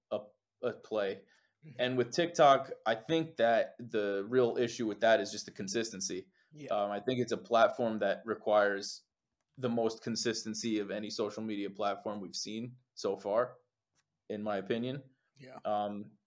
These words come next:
Speaker 1: and it's, it's for sure, you gotta find, like, uh, you gotta roll with the trends,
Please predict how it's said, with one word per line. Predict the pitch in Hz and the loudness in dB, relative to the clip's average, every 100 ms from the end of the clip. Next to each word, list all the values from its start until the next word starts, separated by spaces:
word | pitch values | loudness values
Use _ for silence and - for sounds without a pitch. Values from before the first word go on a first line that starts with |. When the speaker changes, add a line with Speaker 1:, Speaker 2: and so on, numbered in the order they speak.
| - | -12
Speaker 1:
and | 107 107 | -8 -6
it's, | 110 - - | -4 -4 -6
it's | 110 113 | -6 -6
for | - 117 | -2 -2
sure, | - 127 120 117 117 - _ _ _ _ _ _ _ _ - | 2 4 6 4 0 -8 _ _ _ _ _ _ _ _ -2
you | 120 | 2
gotta | 120 | 2
find, | 120 120 120 113 107 101 | 2 0 0 -2 -4 0
like, | 110 101 - | 0 0 -2
uh, | 107 110 110 - | 2 4 4 2
you | 117 | 2
gotta | 117 117 | 4 4
roll | 104 117 117 | 2 4 4
with | 117 | 2
the | 101 | -2
trends, | - 127 101 92 - | -2 -2 -2 -4 -12